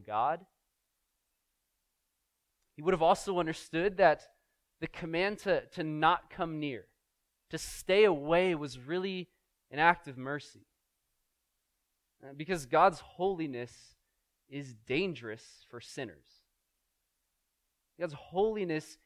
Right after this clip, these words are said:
is dangerous for sinners. Now, I wonder how many of us in this room had a first encounter with God where we were told not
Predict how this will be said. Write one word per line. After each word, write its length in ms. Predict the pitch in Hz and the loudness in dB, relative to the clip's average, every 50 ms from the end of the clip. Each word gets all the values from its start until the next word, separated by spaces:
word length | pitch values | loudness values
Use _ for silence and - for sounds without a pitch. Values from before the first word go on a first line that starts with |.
| _ _ - | _ _ -14
is 240 | - 151 139 131 117 _ _ - | -14 -12 -12 -14 -18 _ _ -6
dangerous 480 | - 147 156 175 175 151 151 147 - - | -4 -2 -2 -2 -4 -6 -8 -12 -12 -14
for 180 | - - 127 | -16 -16 -16
sinners. 340 | - - - 131 120 104 95 _ _ _ _ _ _ _ _ _ _ _ _ _ _ _ _ _ _ _ _ _ _ _ _ _ _ _ _ _ | -16 -14 -16 -16 -16 -16 -18 _ _ _ _ _ _ _ _ _ _ _ _ _ _ _ _ _ _ _ _ _ _ _ _ _ _ _ _ _
Now, 80 | 147 156 | -12 -8
I 220 | 151 156 180 202 208 | 0 8 8 8 8
wonder 400 | 190 185 214 240 262 262 247 208 | 8 4 2 2 4 4 2 2
how 260 | - - 170 180 185 | 2 2 -2 -2 -2
many 280 | 185 175 180 185 180 175 | 0 -2 -4 -2 -2 -2
of 120 | 160 143 | -2 0
us 240 | 147 156 151 - 143 | 0 -2 -2 -4 -12
in 80 | 139 | -12
this 240 | 147 147 143 - - | -12 -12 -12 -16 -18
room 360 | 131 127 117 107 104 104 107 110 _ _ _ _ _ _ _ _ _ _ _ _ _ _ _ _ _ _ _ _ _ _ _ | -14 -14 -14 -14 -16 -18 -20 -20 _ _ _ _ _ _ _ _ _ _ _ _ _ _ _ _ _ _ _ _ _ _ _
had 320 | - 160 160 151 156 151 | -4 0 0 2 2 0
a 160 | 147 151 139 - - _ - | -2 -8 -10 -12 -12 _ -6
first 280 | 180 190 190 - - | -4 -4 -4 -6 -10
encounter 520 | 156 151 147 - - - 143 143 151 156 143 | -12 -12 -12 -12 -8 -6 -4 -4 -4 -6 -6
with 240 | 135 139 135 _ - | -8 -10 -12 _ -8
God 420 | 123 117 117 123 131 143 147 151 156 _ _ - - _ _ _ _ _ _ _ _ _ | -4 0 2 2 2 2 0 -4 -10 _ _ -20 -20 _ _ _ _ _ _ _ _ _
where 120 | - 139 139 | -12 -12 -8
we 160 | 127 160 196 | -6 -6 -4
were 140 | 175 165 156 | -4 -6 -6
told 480 | - - - 156 151 147 143 131 120 117 117 _ _ _ _ _ _ - | -6 -8 -8 -6 -6 -6 -6 -8 -12 -20 -20 _ _ _ _ _ _ -16
not 380 | 113 120 120 123 131 135 - | -12 -4 0 2 2 2 0